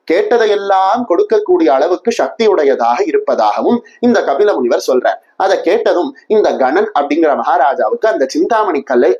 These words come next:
அடைந்தே தீரணும் அப்படிங்கிற ஆசை வருது. கபில முனிவர்கிட்ட கேட்கிறார். ஆனா கபில முனிவர் மறுக்கவே பலவிதமாக கேட்டு பார்க்கிறார்.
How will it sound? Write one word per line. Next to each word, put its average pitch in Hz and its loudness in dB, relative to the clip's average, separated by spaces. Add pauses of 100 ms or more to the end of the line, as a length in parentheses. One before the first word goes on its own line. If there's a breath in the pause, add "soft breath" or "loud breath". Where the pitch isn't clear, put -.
அடைந்தே 156 0
தீரணும் 131 0
அப்படிங்கிற 120 0 (140)
ஆசை 165 -2
வருது. - -4 (260 loud breath)
கபில 233 0
முனிவர்கிட்ட - -2 (100)
கேட்கிறார். 131 0 (280 loud breath)
ஆனா 220 0 (100)
கபில 269 0
முனிவர் 151 0
மறுக்கவே 165 0 (300)
பலவிதமாக 196 2
கேட்டு 156 -2
பார்க்கிறார். 120 -2